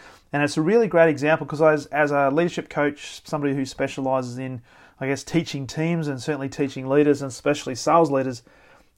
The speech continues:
on how to take full responsibility for absolutely everything that happens, including things that are beyond your control.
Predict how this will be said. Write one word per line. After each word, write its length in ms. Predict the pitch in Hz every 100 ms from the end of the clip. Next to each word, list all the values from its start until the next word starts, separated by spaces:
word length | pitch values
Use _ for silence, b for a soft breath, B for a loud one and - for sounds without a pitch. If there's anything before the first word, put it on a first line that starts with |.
| -
on 140 | 135
how 140 | 143
to 60 | 147
take 280 | - 143 -
full 160 | 160
responsibility 720 | 143 135 - 135 135 135 135 127
for 120 | -
absolutely 840 | 143 135 - - 131 131 117 127 120
everything 520 | 135 135 131 123 120 b b b b b
that 140 | - 120
happens, 420 | 127 151 214 160
including 420 | 135 - 147 143
things 300 | 117 139 135
that 100 | 135
are 60 | 131
beyond 320 | 127 135 139
your 160 | 131 127
control. 500 | 120 - 120 202